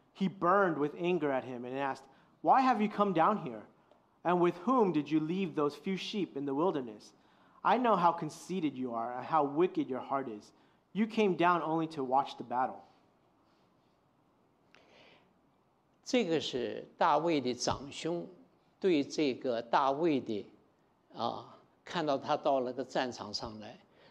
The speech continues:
Speaker 2: 他就不分青红皂白的，啊，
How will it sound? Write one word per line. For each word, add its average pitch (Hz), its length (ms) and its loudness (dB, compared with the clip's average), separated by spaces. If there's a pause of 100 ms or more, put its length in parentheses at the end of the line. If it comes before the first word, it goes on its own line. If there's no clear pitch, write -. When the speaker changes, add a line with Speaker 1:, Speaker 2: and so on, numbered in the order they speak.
(120)
Speaker 2:
他 160 120 0
就 151 200 0
不 196 260 0
分 185 380 -2
青 185 400 -4
红 175 400 -4
皂 143 260 0
白 110 320 -4
的， 151 220 -4 (460)
啊， 117 300 -6